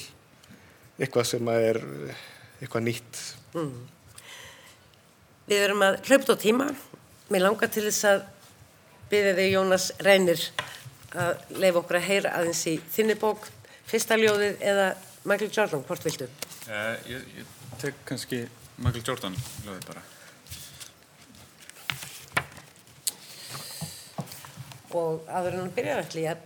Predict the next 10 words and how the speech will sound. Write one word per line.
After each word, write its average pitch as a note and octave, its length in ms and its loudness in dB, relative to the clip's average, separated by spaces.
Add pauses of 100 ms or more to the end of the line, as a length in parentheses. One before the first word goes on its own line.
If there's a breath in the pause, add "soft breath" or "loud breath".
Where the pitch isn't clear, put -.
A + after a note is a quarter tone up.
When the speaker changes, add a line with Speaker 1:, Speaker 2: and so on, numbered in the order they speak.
(100)
Speaker 2:
þakka A3 340 -4
ykkur G#3+ 200 -6
kærlega A3+ 420 4
fyrir F#4 300 0 (1080)
að F#3+ 160 -10
koma C#4+ 360 4
og C#4+ 180 -6
Speaker 3:
Takk. - 80 -2
Speaker 2:
sitja C4 300 4
hér. C4 280 4